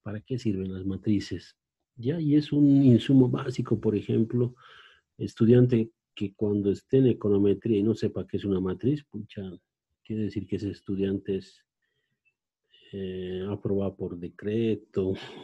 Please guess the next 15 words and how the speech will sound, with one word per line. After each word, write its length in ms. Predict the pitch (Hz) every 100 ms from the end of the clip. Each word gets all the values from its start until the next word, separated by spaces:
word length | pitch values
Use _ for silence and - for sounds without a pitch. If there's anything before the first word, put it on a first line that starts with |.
| -
<laughs> 220 | - 87 - _ _ _ _ _ _ _ _ _ -
No 80 | 160
sé, 200 | 135 113
pero 640 | 113 107 104 101 98 95 _ _ _ _ _ _ _ _ _
todo 160 | 156 160
economista 800 | 135 120 113 123 123 - 190 - _ _ _ _ _ _ -
tiene 240 | 139 127
que 120 | -
manejar 520 | 95 95 90 85 90 87
bien 240 | 87 85
la 80 | 82
parte 320 | 82 - 87
de 60 | 82
matriz, 420 | 82 - _ _ _ _ -
¿ya? 120 | 160